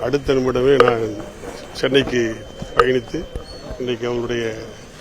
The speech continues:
பூத உடலை பார்த்து அவர்களுக்கு அஞ்சலி செலுத்துகிற அந்த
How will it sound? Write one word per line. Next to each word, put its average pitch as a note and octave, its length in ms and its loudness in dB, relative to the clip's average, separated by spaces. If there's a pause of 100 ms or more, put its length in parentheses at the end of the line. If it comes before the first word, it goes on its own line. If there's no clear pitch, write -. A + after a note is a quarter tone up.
(240)
பூத C#3 260 8
உடலை A#2+ 420 6
பார்த்து B2 640 0 (480)
அவர்களுக்கு A#2 600 0
அஞ்சலி B2+ 420 2
செலுத்துகிற A2+ 720 2 (240)
அந்த A2+ 260 0